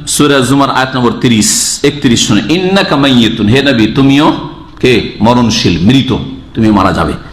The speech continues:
"ওয়া ইন্নাহুম মাইয়িতুন", আর তারাও মরণশীল, মৃত, তারাও মাইয়িত। "সুম্মা ইন্নাকুম ইয়াওমাল কিয়ামাতি ইনদা রাব্বিকুম তাখতাসিমুন", অতঃপর তোমরা কিয়ামতের দিনে তোমাদের প্রতিপালকের নিকট বাদানুবাদ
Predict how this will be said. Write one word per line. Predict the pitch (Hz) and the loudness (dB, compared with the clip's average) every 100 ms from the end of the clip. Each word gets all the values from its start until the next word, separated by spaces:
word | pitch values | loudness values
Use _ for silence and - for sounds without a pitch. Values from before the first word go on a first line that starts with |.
| - - - - | -18 -18 -8 -2
"ওয়া | 135 | 0
ইন্নাহুম | 175 180 180 | 2 2 2
মাইয়িতুন", | 180 180 165 160 120 | 2 0 0 0 0
আর | 117 127 | 0 -2
তারাও | 143 139 160 220 370 - - - - - 98 | 0 2 2 2 -2 -10 -18 -20 -20 -10 -2
মরণশীল, | 117 120 107 - 82 80 - - | 2 2 0 -2 -2 -4 -12 -4
মৃত, | 101 123 123 110 - | 0 2 0 -2 -2
তারাও | 117 127 | 0 0
মাইয়িত। | 131 127 107 92 - - | 2 2 2 0 -4 -4
"সুম্মা | 143 127 117 | 0 2 2
ইন্নাকুম | 113 107 104 101 104 | 2 2 2 2 2
ইয়াওমাল | 117 107 107 95 | 2 2 2 0
কিয়ামাতি | 104 101 107 110 110 | 0 2 2 2 0
ইনদা | 104 107 95 | 2 2 2
রাব্বিকুম | 101 104 104 92 | 0 0 0 -2
তাখতাসিমুন", | 90 - - 104 101 104 101 - - - | -4 -4 -4 0 2 2 0 -8 -12 -4
অতঃপর | 117 135 165 165 156 | -2 0 0 0 0
তোমরা | 165 147 127 - | 0 0 -2 -2
কিয়ামতের | 143 160 165 170 160 | -2 0 0 0 -2
দিনে | 160 160 143 | 0 0 0
তোমাদের | 147 143 143 | 0 0 0
প্রতিপালকের | 135 143 165 160 156 151 151 | 0 0 0 2 0 2 2
নিকট | 143 139 131 113 - | 2 2 2 0 -2
বাদানুবাদ | 85 98 107 113 127 127 123 | -4 0 0 0 0 2 0